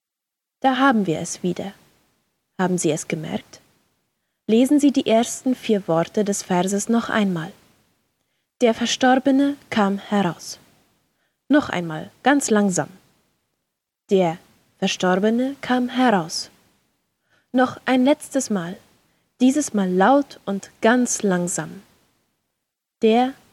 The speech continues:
Verstorbene kam heraus. Darf ich noch einmal dieselbe Frage stellen? Was ist falsch an dieser Szene? Antwort:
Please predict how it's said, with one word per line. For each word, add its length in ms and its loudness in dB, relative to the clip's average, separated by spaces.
Verstorbene 800 0
kam 400 -2
heraus. 560 -2
Darf 280 2
ich 140 2
noch 220 -2
einmal 380 2
dieselbe 480 0
Frage 320 -2
stellen? 460 -2
Was 220 0
ist 240 -6
falsch 440 -2
an 140 -2
dieser 240 0
Szene? 560 -6
Antwort: 600 -4